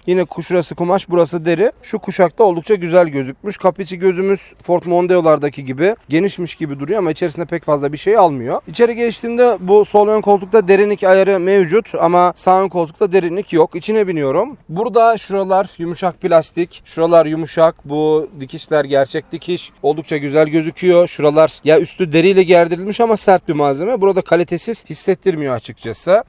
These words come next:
Otomatik farımız, havalandırma menfezlerimiz. Şu alt tarafta şöyle bir tane gözümüz var. Burada arkadaşlar otomatik uzun far sensörümüz yer alıyor.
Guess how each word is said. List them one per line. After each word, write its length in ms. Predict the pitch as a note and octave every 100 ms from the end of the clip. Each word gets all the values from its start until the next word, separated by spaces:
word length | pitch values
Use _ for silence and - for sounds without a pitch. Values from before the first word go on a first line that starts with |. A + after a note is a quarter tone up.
| -
Otomatik 460 | F3 G#3+ G#3 F#3
farımız, 400 | - G#3 G3 G3+
havalandırma 540 | F#3 F#3 F#3 F#3 G3 G3
menfezlerimiz. 720 | F3+ E3 D#3 C3+ C#3+ C#3 E3
Şu 200 | - E3+
alt 160 | E3+
tarafta 500 | - F3 E3+ F3+ F3
şöyle 260 | D#3 F3 E3
bir 40 |
tane 240 | D#3 E3+ E3
gözümüz 500 | D#3 D#3 F3 E3+ D#3
var. 240 | D3 F#3+ -
Burada 220 | E3+ F#3+
arkadaşlar 540 | G#3 G3+ G3+ G3 G#3 F#3
otomatik 640 | E3 G3 F#3+ - - - E3+
uzun 280 | D#3+ G3+
far 260 | G3 F#3 G3
sensörümüz 600 | F3 F3+ D#3 D#3+ D#3 D#3
yer 100 | C#3+
alıyor. 360 | B2+ A#2 C#3+